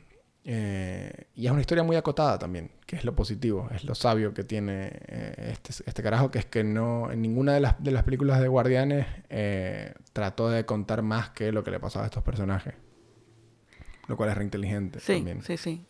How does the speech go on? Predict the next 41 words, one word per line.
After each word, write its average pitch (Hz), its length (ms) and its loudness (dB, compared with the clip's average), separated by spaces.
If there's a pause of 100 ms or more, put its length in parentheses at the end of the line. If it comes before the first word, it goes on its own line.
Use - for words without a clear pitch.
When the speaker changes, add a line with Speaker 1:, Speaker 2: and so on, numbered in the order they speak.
Speaker 2:
A 175 80 -2
nivel 180 180 0
de 180 80 -2
guión 190 380 -2 (200)
y 185 120 -2
de 185 60 0
estructura 175 440 -4
está 175 180 -6
súper 175 280 -2
bien. 185 480 0
Es 151 160 -4
una 170 160 2
película 165 340 0
que 151 100 -2
además 135 460 -2
se - 180 -10
ve 143 120 -8
fácil, 139 460 -6
¿no? 185 180 -6 (100)
O 147 60 -6
sea, 147 160 -6
no, 147 140 -2
no 160 180 0
sé, 175 240 -2 (400)
a 165 60 2
diferencia 156 440 2
de 170 60 2
otras 170 200 0
películas 180 340 0
de 180 40 0
Marvel, 165 320 2
no 160 120 0
se - 120 -8
me 170 100 0
hizo 156 200 -4
larguísima. 156 640 -4 (1000)
Como 160 220 -4
que 151 120 -4
fue, 160 840 0 (160)
fue 156 260 -4
disfrutable 165 720 0